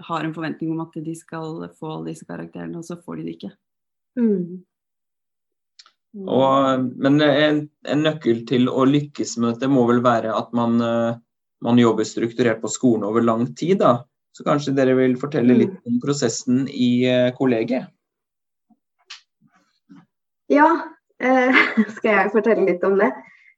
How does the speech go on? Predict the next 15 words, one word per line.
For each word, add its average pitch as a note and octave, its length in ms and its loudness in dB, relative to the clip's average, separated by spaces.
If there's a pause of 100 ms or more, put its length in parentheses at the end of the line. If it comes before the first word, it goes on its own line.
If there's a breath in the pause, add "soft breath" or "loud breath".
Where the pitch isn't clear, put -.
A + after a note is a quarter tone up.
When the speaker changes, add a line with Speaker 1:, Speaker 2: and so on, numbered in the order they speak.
(240)
Speaker 2:
Eh, C4 400 6
det A#3+ 100 2
har C#4 240 6
jo C#4 140 6
vært, B3 320 -2
eh, A#3+ 180 2
som B3 180 -2
vi A#3+ 100 2
nevnte G3 440 0
nå, G3+ 140 2
så A#3 140 -2
har G3 240 0
vi G3 100 2
jo C#4 180 4
begynt F#3+ 400 0